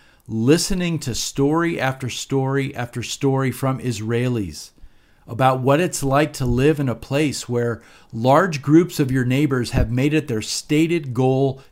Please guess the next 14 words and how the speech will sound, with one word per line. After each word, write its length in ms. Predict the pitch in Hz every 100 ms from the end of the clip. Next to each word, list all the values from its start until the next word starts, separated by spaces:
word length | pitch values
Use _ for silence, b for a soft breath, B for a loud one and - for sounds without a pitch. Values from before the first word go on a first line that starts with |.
| -
to 100 | 127
kill 440 | 139 - 135 131
you 340 | 113 98 - - _ _ _ _ _ -
and 160 | 123
to 140 | 120 139
eradicate 640 | 127 131 156 175 - 135
you 200 | 117 127
as 120 | 123
a 60 | 117
people. 360 | - 120 110 92
Can 160 | 117
you 140 | 135 147
imagine 500 | 131 117 127 139 147
that? 320 | 151 160